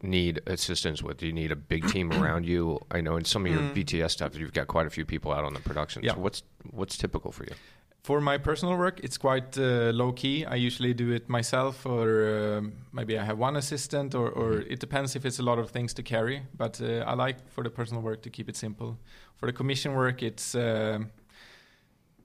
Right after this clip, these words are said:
Speaker 2: it, since we're on deadline and it's really important to be consistent, and you can't really just go back and shoot it again. You maybe n-, need, uh, the client has a preference on models, and they have to look a certain way, and, and, uh,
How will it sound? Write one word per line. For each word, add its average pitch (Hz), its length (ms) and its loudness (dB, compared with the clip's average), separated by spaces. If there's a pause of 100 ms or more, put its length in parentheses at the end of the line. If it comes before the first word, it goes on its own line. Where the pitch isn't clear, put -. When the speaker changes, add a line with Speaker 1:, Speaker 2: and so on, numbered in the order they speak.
(140)
Speaker 2:
it, 131 280 -4
since 156 240 0 (160)
we're 139 200 4
on 135 200 0
deadline 139 520 4
and 127 140 2
it's 123 180 -2
really 127 220 4
important 123 540 0
to 131 60 -4
be 120 140 0
consistent, 120 680 -4
and 113 260 -2
you 123 120 -6
can't 127 240 0
really 123 160 2
just 117 180 -2
go 127 100 2
back 120 280 0
and 120 100 -2
shoot 123 160 0
it 117 80 0
again. 120 460 -2 (160)
You 120 40 -8
maybe 117 300 0
n-, 120 400 -4
need, 117 320 -2
uh, 110 460 0 (180)
the 117 160 -6
client 127 300 0
has 120 280 -2
a 117 60 0
preference 123 480 -2
on 117 140 -2
models, 131 500 0
and 113 100 -2
they 107 120 0
have 107 140 -4
to 117 60 -8
look 113 200 -4
a 123 40 -8
certain 117 320 -4
way, 123 280 2
and, 107 200 0
and, 107 280 -2
uh, - 20 0